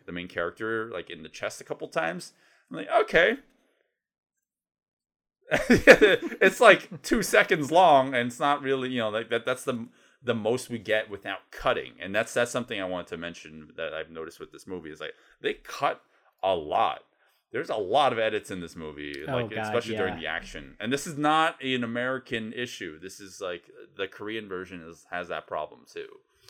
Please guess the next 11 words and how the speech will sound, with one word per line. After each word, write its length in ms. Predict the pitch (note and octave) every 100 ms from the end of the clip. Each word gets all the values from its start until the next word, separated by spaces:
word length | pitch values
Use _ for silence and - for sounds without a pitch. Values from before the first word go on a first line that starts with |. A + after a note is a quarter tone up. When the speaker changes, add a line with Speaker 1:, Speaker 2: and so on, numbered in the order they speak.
| -
Speaker 2:
Yeah, 260 | B2 G2 G2+
well, 220 | D3 E3
I 120 | E3
noticed, 520 | D3+ G3 D4 D#4+ - - -
I, 180 | E3 F#3
I 140 | F3
feel 440 | - - G3+ C4 C#4
that 200 | A3+ G#3+
the 60 | E3+
Korean 720 | - - D#3 D#3 G3 G3+ E3
version, 680 | B2+ C3 B2+ C3+ B2+ B2